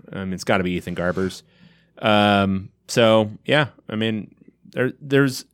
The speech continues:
you, you have to, like, kind of, um, it's like an eye of the needle type thing to get a, a, a scenario for Colorado to pull out a win. I mean, it's not so much to get a cover, but just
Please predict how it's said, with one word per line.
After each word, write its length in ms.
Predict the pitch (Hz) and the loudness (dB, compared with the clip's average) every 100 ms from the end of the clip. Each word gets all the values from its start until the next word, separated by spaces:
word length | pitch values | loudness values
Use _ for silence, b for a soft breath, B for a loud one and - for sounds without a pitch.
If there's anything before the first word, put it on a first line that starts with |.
| - | -6
you, 260 | 139 143 - | 2 2 2
you 160 | 143 | 2
have 200 | 139 160 | 4 2
to, 100 | - | 2
like, 200 | 147 131 | 2 2
kind 240 | - 131 120 | 2 2 4
of, 280 | 107 92 104 | 4 4 0
um, 680 | 101 92 90 85 82 87 - _ - | 0 0 -2 -4 -6 -10 -16 _ -12
it's 500 | 85 101 104 - 123 | -8 -8 -10 -10 -2
like 160 | 113 | 0
an 100 | 113 | 2
eye 140 | 117 127 | 2 2
of 120 | 107 | 2
the 80 | 92 | 0
needle 320 | 98 104 90 | -2 -2 -4
type 240 | 98 90 | -4 -4
thing 240 | - 87 87 | -4 -6 -6
to 80 | |
get 180 | 90 98 | -6 -4
a, 180 | 90 87 - | -2 -4 -6
a, 200 | 90 80 - | -10 -10 -14
a 60 | 101 | -10
scenario 420 | - 98 95 95 | -6 -2 0 0
for 260 | 90 98 87 | -2 -4 -6
Colorado 680 | - 98 92 90 85 85 82 | 0 2 2 0 -2 -2 -4
to 140 | - 82 | -6 -10
pull 260 | - 90 | -6 -6
out 300 | 85 80 82 - _ _ _ _ _ _ _ _ _ _ _ | -4 -4 -6 -10 _ _ _ _ _ _ _ _ _ _ _
a 120 | - 110 | -10 -8
win. 640 | 90 110 110 85 80 98 107 - | 0 2 4 2 -4 -6 -8 -4
I 100 | 113 | 0
mean, 220 | 117 110 | 2 2
it's 140 | 104 | 0
not 220 | 117 107 | 0 0
so 120 | - 95 | 0 -2
much 300 | 90 87 - | -2 -4 -4
to 120 | 92 | -4
get 180 | 85 78 | -4 -6
a 40 | |
cover, 400 | - 98 82 80 | -2 -2 -2 -6
but 320 | - 73 - | -6 -6 -6
just 280 | - 87 - | -8 -10 -10